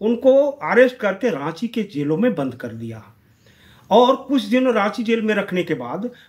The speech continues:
फिर उसको हजारीबाग जेल में ले गया। फिर लगभग दो हज़ार, अ, दो साल से ऊपर हो गया, तो फिर तीस नवंबर अठारह सौ संतानवे को उनको पुनः छोड़ दिया। तो उनके साथियों ने भी उनको कहा कि अब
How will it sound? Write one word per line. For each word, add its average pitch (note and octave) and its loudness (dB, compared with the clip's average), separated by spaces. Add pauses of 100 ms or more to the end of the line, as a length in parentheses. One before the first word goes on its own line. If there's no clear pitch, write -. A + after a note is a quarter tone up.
फिर B3 2
उसको A#3 0
हजारीबाग F3+ 0
जेल D3+ -2
में C3 -6
ले A#2+ -10
गया। A2+ -18 (760)
फिर C4+ 6
लगभग B3 2
दो A3 -2
हज़ार, A#3 -2
अ, F#3+ -6
दो G#3 0
साल G#3+ -2
से G#3 -6
ऊपर A#3 2
हो D#3+ -2
गया, E3+ -4 (400)
तो E3+ -6
फिर C4+ 2
तीस C#4+ 4
नवंबर G3 -2
अठारह F3 -6
सौ D#3+ -12
संतानवे A#3 0
को - -14 (580)
उनको A#3+ 0
पुनः G#3 4
छोड़ E3+ -2
दिया। A#2 -12 (640)
तो D#3+ -4 (340)
उनके G3 0
साथियों F3+ 0
ने A#3+ 4
भी A#3 -2
उनको F#3 -4
कहा F#3+ -2
कि E3 -4
अब C3 -8